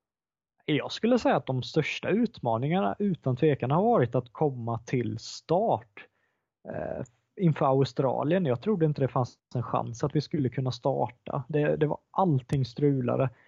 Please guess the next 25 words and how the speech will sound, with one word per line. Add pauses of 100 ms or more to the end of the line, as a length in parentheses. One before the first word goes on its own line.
(120)
Visumet
strulade
och,
eh,
det
ringde
poliser
från
Australien
och
undrade
om
vi
hade
tillstånd
för
att
köra
på
deras
vägar
och (460)
allting
kändes
bara